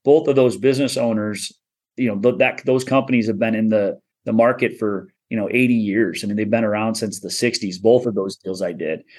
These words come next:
So when you talk about organic visibility, we don't spend any money on digital marketing outside of our brand Pest Control Consultants. But when we do acquisitions, we get all of those organic leads that come into us.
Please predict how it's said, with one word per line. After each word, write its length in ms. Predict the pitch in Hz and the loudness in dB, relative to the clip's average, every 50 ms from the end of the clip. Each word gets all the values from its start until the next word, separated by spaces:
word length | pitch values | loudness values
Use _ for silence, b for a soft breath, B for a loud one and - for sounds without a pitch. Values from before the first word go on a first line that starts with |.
| b | b
So 180 | b - 131 113 | b 2 4 6
when 180 | 120 135 143 143 | 6 6 4 4
you 100 | 139 135 | 2 2
talk 280 | - 143 131 123 127 | 2 2 2 4 2
about 500 | 127 113 _ - - 107 107 104 101 - | -2 -4 _ -2 0 0 2 2 0 0
organic 480 | 120 110 104 92 120 117 123 117 104 - | 0 -4 -2 0 0 0 0 0 -2 0
visibility, 840 | 107 123 113 - 101 87 110 120 135 135 120 107 101 98 98 98 b b b b b b _ _ _ _ _ - | 0 0 0 0 0 2 4 6 6 6 6 4 4 2 0 -2 b b b b b b _ _ _ _ _ 0
we 100 | 131 143 | 2 2
don't 160 | 151 156 147 | 4 4 2
spend 300 | 147 - - 139 127 123 | 0 0 0 0 2 2
any 180 | 127 135 143 143 | 2 2 2 2
money 320 | 135 127 127 135 135 127 | 0 2 2 2 2 2
on 160 | 120 110 107 101 | 2 0 0 0
digital 300 | 117 123 120 113 117 104 | 0 0 0 0 -2 0
marketing 500 | 101 104 110 117 - - 117 110 101 95 | 2 2 2 0 0 0 -2 -2 0 0
outside 400 | 101 110 - - 120 107 107 107 | -2 -2 -2 0 0 2 2 2
of 80 | 98 | 0
our 140 | 104 101 101 | 0 0 0
brand 500 | 98 92 101 98 104 107 104 107 104 98 - | -2 -4 -6 -2 -2 0 0 -2 -4 -6 -8
Pest 240 | - - 117 - - | -6 -6 -6 -4 -4
Control 320 | - 107 98 - 104 95 | -8 -8 -6 -6 -6 -6
Consultants. 520 | - 95 90 - - 151 165 165 131 120 107 | -6 -10 -10 0 2 2 2 2 0 -2 -2
But 120 | - 107 | -2 0
when 100 | 113 113 | 0 2
we 100 | 113 110 | 2 0
do 460 | 104 101 123 127 123 120 113 110 B B B B B B B | 2 4 4 4 6 6 4 2 B B B B B B B
acquisitions, 680 | 117 120 117 - 113 95 104 139 147 143 - 131 113 107 | -2 -2 0 0 -2 0 2 2 2 2 2 0 0 2
we 140 | 123 131 | 2 2
get 240 | 123 123 127 117 - - | 4 4 2 2 2 4
all 300 | - 113 131 143 143 123 | 6 6 8 6 6 4
of 80 | 123 | 4
those 440 | 127 127 123 120 110 110 110 - - _ _ - | 4 4 6 4 2 0 -2 -12 -18 _ _ -2
organic 460 | 123 120 107 107 120 127 117 107 107 | -2 -2 0 0 0 0 0 -2 0
leads 260 | 110 117 117 113 104 | 2 2 2 2 2
that 140 | 113 - - | -2 -6 -4
come 180 | - 110 107 113 | -4 -2 0 2
into 240 | 123 131 127 139 | 2 2 0 0
us. 420 | 110 104 117 127 139 160 - - | 0 4 4 4 4 4 0 -6